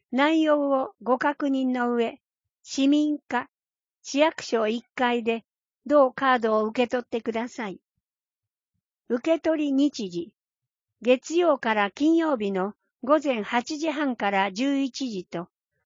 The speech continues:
午後一時から四時。土曜臨時窓口。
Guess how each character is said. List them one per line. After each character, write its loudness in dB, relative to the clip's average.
午 6
後 0
一 -2
時 -4
か -6
ら -4
四 -2
時。 -12
土 6
曜 4
臨 4
時 0
窓 2
口。 -8